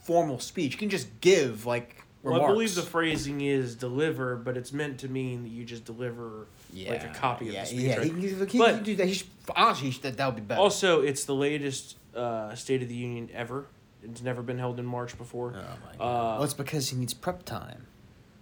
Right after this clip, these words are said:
Speaker 2: Well, there's a few reasons for it. One, they were hoping to get the socialist plan passed. That's not gonna happen.
Speaker 1: Nope.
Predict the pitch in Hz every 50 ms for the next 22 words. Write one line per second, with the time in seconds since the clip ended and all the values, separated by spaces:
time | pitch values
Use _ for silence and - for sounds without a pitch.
0 | - - - - 151 160 170 160 139 139 135 - 160 160 147 131 123 123 123 113
1 | 113 113 113 - - 123 123 131 131 143 151 175 190 196 190 165 147 143 139 156
2 | 160 160 160 143 131 127 120 135 131 123 - - 120 117 - 143 139 135 135 131
3 | 123 120 117 - - - 135 123 110 98 104 113 117 110 110 120 - 127 123 -
4 | 123 113 104 104 101 104 120 117 117 127 131 135 139 139 143 143 143